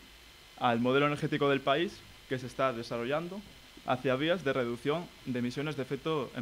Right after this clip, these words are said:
de gases de efecto invernadero. Eh, el, en este país, los encargados de, de regular el sistema eléctrico son tanto el ogen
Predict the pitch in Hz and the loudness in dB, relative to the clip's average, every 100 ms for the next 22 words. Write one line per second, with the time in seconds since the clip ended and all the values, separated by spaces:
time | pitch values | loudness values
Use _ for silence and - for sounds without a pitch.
0 | 113 113 113 110 113 135 147 127 127 143 | -6 -4 -4 -4 -4 -6 -6 -8 -6 -4
1 | 127 110 113 104 - - - - - - | -2 -2 -2 -4 -8 -20 -20 -20 -20 -20
2 | - - - - - - - - - - | -20 -20 -20 -20 -20 -20 -20 -20 -20 -20
3 | - 139 131 - - - - 131 120 117 | -8 -8 -8 -14 -20 -20 -6 0 0 0
4 | 113 110 120 127 160 147 151 180 - - | -2 -6 -6 -4 -4 0 0 -2 -6 -18
5 | - - - 123 123 131 135 131 117 113 | -20 -20 -8 -6 -2 0 2 0 0 -2
6 | 110 101 123 - - - - 117 120 131 | -4 -6 -10 -16 -20 -12 -6 -4 -2 0
7 | 120 - 113 - - 127 127 120 117 - | 0 -2 -8 -10 -6 -4 -4 -6 -10 -16
8 | - - 131 160 165 170 185 - - - | -20 -8 -4 -4 -4 -6 -8 -14 -20 -6
9 | 123 117 113 127 165 165 190 | -4 -2 -2 0 -2 -4 -8